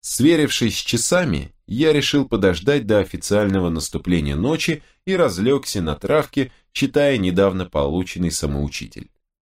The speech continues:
Дело продвигалось до ужаса медленно, требуя сосредоточенности и внимательности. Иначе прогресс не засчитывался, а читать приходилось заново. Хорошо, хоть игра сжалилась и не заставляла учить грамматику вместе со всякими падежами.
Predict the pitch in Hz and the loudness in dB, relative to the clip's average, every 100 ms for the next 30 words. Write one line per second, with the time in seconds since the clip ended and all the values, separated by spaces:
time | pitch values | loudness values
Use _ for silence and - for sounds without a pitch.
0 | _ _ _ _ _ _ _ 73 120 147 | _ _ _ _ _ _ _ -2 2 2
1 | 131 104 90 87 113 113 85 78 92 98 | 0 -2 0 2 4 2 0 0 0 2
2 | 95 - 113 127 95 69 65 65 _ _ | -2 -4 -4 -2 -4 -6 -10 -12 _ _
3 | _ - 98 90 87 85 78 87 78 71 | _ -2 0 2 0 -2 -6 -4 -2 -2
4 | - 127 - 127 123 - 123 - 113 98 | 0 0 0 -2 -2 -2 -4 -2 -2 2
5 | 98 76 57 - 50 - - - _ _ | 2 0 -4 -12 -12 -10 -10 -18 _ _
6 | _ _ - 190 214 - 165 - 110 127 | _ _ -8 -2 -2 -2 -2 2 2 2
7 | 156 - 127 131 135 117 - 76 67 - | 0 0 -2 -2 -2 -2 -4 -4 -4 -6
8 | 55 - _ _ - 104 - 107 143 143 | -8 -12 _ _ -4 -2 -2 0 0 0
9 | 120 117 113 123 107 76 80 78 73 69 | -2 0 2 2 2 2 0 0 -2 -6
10 | - _ _ _ _ _ _ 123 143 175 | -12 _ _ _ _ _ _ -2 0 -2
11 | 170 147 143 113 123 143 87 139 160 135 | -2 -2 0 2 4 2 2 2 2 2
12 | 92 78 - 104 107 104 101 - 104 127 | 0 -2 -6 0 2 2 0 0 0 2
13 | 127 110 104 123 101 101 95 127 131 110 | 2 2 -2 -4 -2 0 2 0 -2 -4
14 | - 76 113 117 - - 95 - 110 101 | -6 -2 0 -2 -4 -4 -4 -2 -2 -2
15 | 98 92 87 87 82 71 76 71 65 | -2 -4 -2 0 0 2 0 -2 -10